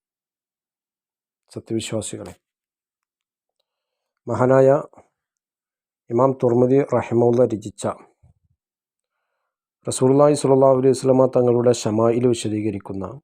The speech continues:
അശമായിലുൽ മുഹമ്മദിയ്യ,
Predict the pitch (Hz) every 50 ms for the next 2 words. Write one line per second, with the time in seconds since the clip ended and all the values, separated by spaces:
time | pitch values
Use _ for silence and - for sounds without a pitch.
0 | _ _ _ _ _ _ _ _ _ _ _ _ _ _ _ _ _ _ _ _
1 | _ _ _ _ _ - 123 - - - 123 120 127 131 143 147 147 143 147 143
2 | 135 120 - - 113 117 117 113 113 107 104